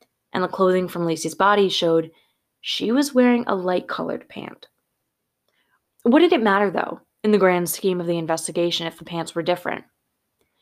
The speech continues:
If you will allow me to share Amy Rocha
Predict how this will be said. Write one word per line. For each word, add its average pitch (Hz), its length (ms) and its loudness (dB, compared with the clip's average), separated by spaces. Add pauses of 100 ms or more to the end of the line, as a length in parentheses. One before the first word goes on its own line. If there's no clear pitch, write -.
(920)
If - 200 -4
you 180 80 2
will 175 340 6
allow 170 320 2
me 165 140 -6
to 160 120 -10
share 165 420 -2
Amy 175 300 -6
Rocha 240 480 -2